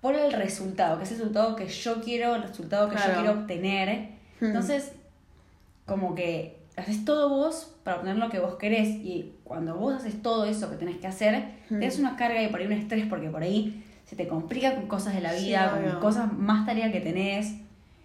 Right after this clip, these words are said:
Speaker 1: Esto igual se puede relacionar con cualquier otra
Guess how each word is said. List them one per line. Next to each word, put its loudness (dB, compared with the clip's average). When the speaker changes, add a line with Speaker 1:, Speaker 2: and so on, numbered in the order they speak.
Speaker 1:
Esto 0
igual 2
se 2
puede -2
relacionar -2
con -2
cualquier -2
otra -4